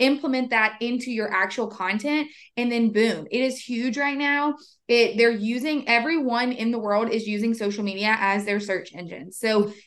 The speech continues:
if you aren't doing that, then you need to. And the people that don't know, even know what S E O is, it's search engine optimization, which simply just means what are your consumers looking for and how are you aligning to provide them the value that you're providing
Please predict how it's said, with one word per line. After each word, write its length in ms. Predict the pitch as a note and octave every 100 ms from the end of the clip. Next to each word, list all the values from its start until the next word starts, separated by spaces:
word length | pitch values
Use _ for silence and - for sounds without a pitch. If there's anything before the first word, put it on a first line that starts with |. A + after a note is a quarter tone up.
| -
if 260 | - -
you 260 | A#3 D4+ -
aren't 440 | A#3+ C4 C4+ A3
doing 360 | G#3 G3+ A3+ C4
that, 360 | D4 D#4+ E4 - _ _ _ _ _ -
then 260 | C4 C4 B3
you 100 | A#3+
need 220 | G#3+ G#3
to. 200 | G#3 F3+
And 140 | G#3+ A3
the 80 | G#3
people 180 | B3 C4+
that 180 | A#3+ G#3+
don't 160 | A#3 A#3
know, 120 | G#3+
even 240 | A3 G#3
know 120 | F#3+
what 120 | F#3+ F#3+
S 220 | B3 B3+
E 100 | B3+
O 80 | B3+
is, 200 | C4 C4
it's 220 | - G#3
search 280 | A3 A3 G#3+
engine 340 | A3 G#3+ A3 G3+
optimization, 840 | F#3+ G3 G3+ F#3+ F3+ G3 B3+ B3+ - -
which 140 | A#3+ G#3
simply 320 | D4 D4 D#4+
just 220 | D#4+ E4
means 400 | B3 A3+ A3 A3+ - _
what 340 | - G3+ C4+ -
are 100 | C4
your 180 | B3 B3
consumers 520 | C4+ B3 A3+ A3 -
looking 320 | F#3 A3+ B3+
for 360 | C4+ C#4+ D#4 D#4+ - -
and 160 | B3
how 200 | A#3 A#3
are 100 | A#3+
you 140 | B3+ A#3+
aligning 600 | A3 F#3+ G3 G#3+ A3+ A3
to 120 | A3
provide 380 | A3 G3 F#3+ G3
them 140 | G#3
the 60 | G3+
value 560 | F#3 E3 F#3+ A3+ C4+ -
that 180 | G#3+ G3+
you're 220 | G#3 G#3
providing 760 | A3 F#3+ F3 G3 G#3+ A3+ -